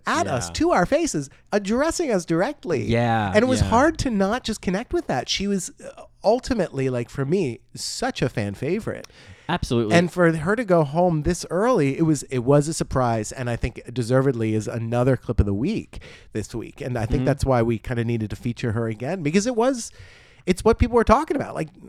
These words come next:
Speaker 2: Yeah.
Speaker 1: God damn it, you know, why did she go <laughs> home? We didn't want her to go home.
Speaker 2: Yeah, sh-, it, it's hard to imagine a season without her. She was just such a good energy in the room.
Speaker 1: Yeah.
Speaker 2: But at the same time
Speaker 1: And she was, I thought she was doing great.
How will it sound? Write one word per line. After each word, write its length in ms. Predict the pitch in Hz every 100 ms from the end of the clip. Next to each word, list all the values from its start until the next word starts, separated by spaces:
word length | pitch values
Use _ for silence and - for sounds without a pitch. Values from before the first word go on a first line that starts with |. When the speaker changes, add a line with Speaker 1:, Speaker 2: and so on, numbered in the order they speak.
| -
Speaker 2:
Yeah. 220 | - 107 98
Speaker 1:
God 200 | 175 156
damn 220 | 254 330
it, 160 | - -
you 80 | 156
know, 160 | 160
why 360 | 208 143 170 247
did 180 | 254 226
she 140 | 247
go 140 | 254 269
<laughs> 0 |
home? 400 | - - 381 277
We 80 | 247
didn't 140 | 262
want 180 | 269 277
her 60 |
to 80 | 269
go 220 | 262 262
home. 500 | 240 262 262 240 233
Speaker 2:
Yeah, 480 | 110 107 98 95 92
sh-, 120 | 104 -
it, 140 | 127
it's 280 | - 139 -
hard 340 | 120 - 135 123
to 80 | 135
imagine 440 | 113 104 101 101
a 80 | 92
season 340 | - 95 95
without 300 | 95 85 92
her. 160 | 85 85
She 120 | -
was 120 | 92
just 140 | 98 -
such 160 | 104
a 60 | 95
good 200 | 101 92
energy 440 | 85 95 85 85
in 120 | 113
the 60 | 143
room. 360 | 151 175 180 170
Speaker 1:
Yeah. 360 | 196 262 254 135
Speaker 2:
But 100 | 151
at 60 |
the 60 | 156
same 380 | - 165 151 147
time 220 | - 240
Speaker 1:
And 120 | 277
she 220 | - - 311
was, 280 | 320 311 - -
I 240 | 190 220 -
thought 220 | 180 131
she 140 | - 143
was 180 | 135
doing 280 | - 131 117
great. 440 | 113 110 110 117